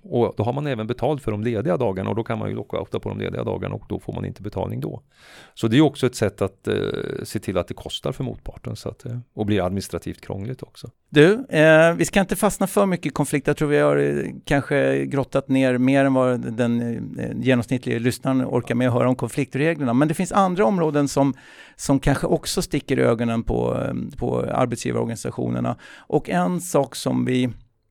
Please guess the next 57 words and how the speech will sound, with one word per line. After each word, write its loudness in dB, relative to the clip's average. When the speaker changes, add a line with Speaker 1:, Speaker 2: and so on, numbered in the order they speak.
Speaker 2:
en 2
sak -2
som -2
är -2
väldigt 0
aktualiserad -2
är -2
ju -2
i -4
samband -2
med -2
regeringsförklaringen. -2
Det -2
är -2
ju 0
att -4
man -2
har 0
satt -4
lite -8
press -4
på -6
arbetsmarknadens -4
parter -2
och -2
se -2
över 0
arbetsrätten. -4
Vad -2
tycker -4
du 0
om -2
det -2
där? -8
Speaker 1:
Ja, 4
det, 2
det, 0
du -4
tycker -2
ju 0
att -4
det -4
är 2
jättebra. 0
Vi 2
har 2
ju, -4
det -4
är, 2
det -2
är 2
ingen 0
hemlighet. -2
Vi -4
har 0
ju -2
jobbat 0